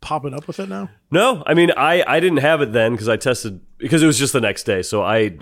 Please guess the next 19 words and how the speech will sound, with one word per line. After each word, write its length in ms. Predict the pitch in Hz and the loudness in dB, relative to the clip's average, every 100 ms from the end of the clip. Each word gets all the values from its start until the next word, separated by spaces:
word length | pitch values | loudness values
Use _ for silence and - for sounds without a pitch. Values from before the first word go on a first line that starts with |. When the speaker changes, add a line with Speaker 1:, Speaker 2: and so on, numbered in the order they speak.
| - | -6
Speaker 2:
uh, 220 | 95 92 | -4 -4
didn't 200 | 87 90 | -6 -6
have 140 | 92 | -6
it 100 | 87 | -6
then. 240 | 87 87 85 _ _ _ _ _ - | -6 -6 -8 _ _ _ _ _ -12
And 80 | |
I 20 | 82 | -10
just 180 | 85 | -8
knew 120 | 90 85 | -6 -6
it 20 | |
was 120 | 76 | -6
coming. 280 | - 82 78 _ _ _ - | -6 -6 -8 _ _ _ -10
Speaker 1:
Hell 140 | 185 | -8
yeah. 260 | 135 113 110 _ - | -6 -10 -16 _ -4
Speaker 2:
I 180 | 113 | 0
went 200 | 147 139 | 2 2
to 80 | 117 | -2
the 100 | 113 | -6
funeral, 520 | - 117 110 104 95 | -6 -4 -2 -4 -6